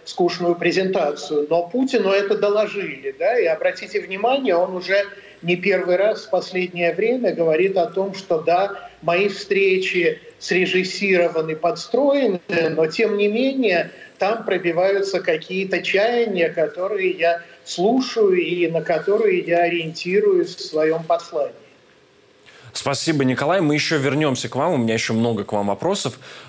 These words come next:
Speaker 2: А, следующий вопрос я хочу задать, э, Никите Савину, который тоже подключается к нам. А, вот Путин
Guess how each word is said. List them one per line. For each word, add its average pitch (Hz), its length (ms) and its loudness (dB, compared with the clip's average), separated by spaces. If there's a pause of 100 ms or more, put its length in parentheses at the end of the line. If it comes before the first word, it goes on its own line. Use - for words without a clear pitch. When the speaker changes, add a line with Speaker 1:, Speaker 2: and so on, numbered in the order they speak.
Speaker 2:
А, 113 280 0
следующий 165 440 -2
вопрос 156 300 -2
я 131 80 -2
хочу 139 560 0
задать, 123 800 -2
э, 110 300 2 (220)
Никите 147 340 -2
Савину, 107 440 -2
который 113 280 -2
тоже 117 220 -2
подключается 113 720 -4
к - 60 -10
нам. 196 280 0 (520)
А, 110 440 0 (200)
вот 147 280 -4
Путин 196 360 0